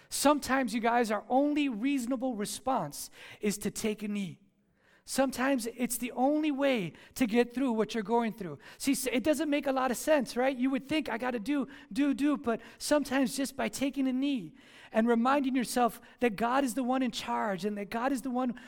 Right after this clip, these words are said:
who's holding everything in the palm of his hand, and he can make things, he makes the sun rise. I just wanna pray. Father, we thank you that you are so holy, that,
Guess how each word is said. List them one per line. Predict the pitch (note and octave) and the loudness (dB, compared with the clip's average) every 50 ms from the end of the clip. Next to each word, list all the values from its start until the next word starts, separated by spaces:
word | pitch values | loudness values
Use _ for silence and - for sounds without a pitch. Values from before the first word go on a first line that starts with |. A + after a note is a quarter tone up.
| - - | -8 -2
who's | - C4+ - - | 0 0 0 0
holding | - - C#4+ D4+ C4+ C#4 C4 B3 | 0 0 2 2 2 2 0 0
everything | - B3 C#4+ D4 C#4 D#4+ B3+ - - C4 A#3+ G#3+ E3+ - - - - - | 2 2 2 2 2 0 -2 -2 -2 -2 -2 -2 -4 -8 -12 -16 -6 -2
in | C4+ B3 | 0 2
the | A#3+ A3+ | 2 0
palm | A#3 - - C4+ C#4+ C#4 C#4 | 0 0 0 2 2 4 2
of | C4 G#3+ | 2 2
his | B3+ G#3+ - | 0 -4 -4
hand, | - A#3+ B3+ B3+ B3 F#3 - - - - | -4 -4 -2 -2 -2 -4 -6 -10 -8 -4
and | B3 A3 | -4 -2
he | G3 - C#4+ D4+ | -2 0 0 0
can | - C4 B3 A#3 | 0 0 0 2
make | B3 C#4 D4 - | 2 2 0 0
things, | - C4+ C4 B3+ - - - - - - | 0 0 0 0 -2 -6 -14 -14 -6 0
he | B3 | 0
makes | C4 C4+ B3 - - | 2 2 0 -2 -4
the | - F#3+ | -6 -6
sun | - - - A#3 G3+ F#3 | -4 -2 -2 -2 -2 -2
rise. | F3 F#3+ G3+ A3+ A#3+ B3 B3 B3 B3 C4 C4+ B3+ - - - - _ _ _ _ _ _ _ _ _ _ _ _ _ _ _ _ _ _ _ _ _ _ - | -4 -4 -4 -4 -6 -8 -8 -10 -12 -12 -14 -14 -18 -20 -20 -20 _ _ _ _ _ _ _ _ _ _ _ _ _ _ _ _ _ _ _ _ _ _ -6
I | G#3+ A#3+ C#4 | -4 -4 -2
just | D4 B3+ - | -4 -4 -6
wanna | C4 A#3+ G#3 | -6 -6 -6
pray. | - - - A#3+ A3+ G3+ - - _ _ _ _ _ _ _ _ _ _ _ _ _ - _ _ _ _ - - _ _ | -6 -6 -4 -4 -4 -4 -4 -8 _ _ _ _ _ _ _ _ _ _ _ _ _ -20 _ _ _ _ -20 -20 _ _
Father, | - B3+ B3 A3+ A#3+ | 0 2 2 2 2
we | G#3 G#3 F3+ | 0 -2 0
thank | - A#3 A3+ A#3 A#3 - - | 2 2 2 2 0 -2 -4
you | G3+ F#3 | -4 -4
that | E3 F3+ E3 D#3+ | -4 -4 -6 -6
you | D#3 G3 A3+ A#3 A#3 A#3 A3+ | -8 -4 -4 -2 -2 -4 -2
are | - F#3+ F3 | -2 -2 -2
so | - - - - G#3+ G3 G3+ G3+ G3+ G3+ G3+ G3+ - - - _ | -2 -4 -6 -4 -4 -4 -2 -2 -4 -6 -6 -10 -14 -20 -20 _
holy, | - - - G#3 G#3 G3+ F#3+ E3 C#3+ C3 - _ _ _ _ _ _ _ _ _ _ _ _ _ _ _ _ _ - | -14 -8 -4 -2 -2 -2 -4 -6 -10 -12 -16 _ _ _ _ _ _ _ _ _ _ _ _ _ _ _ _ _ -6
that, | D#3+ C#3 G#3+ G#3 G3 - - | 0 4 4 4 4 2 -4